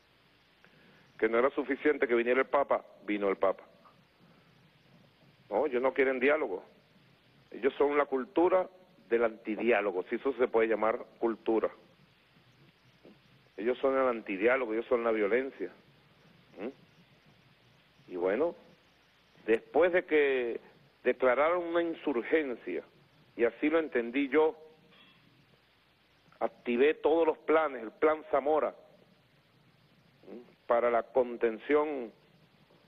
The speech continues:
constitucional de la insurgencia que ellos han declarado. Estamos enfrentando una insurgencia armada que se pone la máscara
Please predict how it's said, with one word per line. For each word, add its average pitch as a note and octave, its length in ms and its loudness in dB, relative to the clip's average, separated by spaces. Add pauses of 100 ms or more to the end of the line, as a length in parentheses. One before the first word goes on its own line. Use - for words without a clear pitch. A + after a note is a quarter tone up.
(160)
constitucional C3+ 1080 0 (200)
de A#2 100 2
la B2+ 60 0
insurgencia B2+ 640 -2
que B2+ 100 0
ellos C3 160 0
han C3 100 -4
declarado. A2+ 520 0 (800)
Estamos F#3+ 640 0
enfrentando A#2 760 -2 (640)
una A#3+ 340 2
insurgencia E3 800 0
armada A#2+ 560 0 (2250)
que D#3 420 2 (720)
se B2+ 120 0
pone F3 560 2
la D#3+ 160 2
máscara F#3+ 640 0